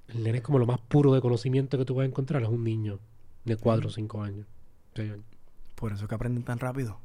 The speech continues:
Speaker 2: Porque son una esponja y, y, y no tienen prejuicio, eh, eh, no tienen ese, esa incomodidad de ser juzgado. Ellos preguntan lo que no saben y quieren aprender. Y esa es una de las cosas que, que yo creo que nosotros perdemos cuando entramos a la,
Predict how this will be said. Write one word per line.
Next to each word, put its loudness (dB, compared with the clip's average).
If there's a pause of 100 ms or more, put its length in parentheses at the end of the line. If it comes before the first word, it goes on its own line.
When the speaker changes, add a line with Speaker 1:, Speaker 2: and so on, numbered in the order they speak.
(460)
Speaker 2:
Porque -8
son -2
una 0
esponja 0
y, -2
y, -4 (400)
y -2
no 2
tienen 2
prejuicio, 6
eh, -4
eh, -6
no -4
tienen -2
ese, -2 (800)
esa -2
incomodidad 0
de 0
ser -2
juzgado. -2 (320)
Ellos -10
preguntan -4
lo -2
que -6
no -2
saben -4
y -4
quieren -6
aprender. -6 (1080)
Y -6
esa -4
es 0
una 0
de 2
las -6
cosas -6
que, -6
que -10
yo -6
creo -4
que -6
nosotros -6
perdemos -2
cuando -4
entramos -4
a -2
la, -6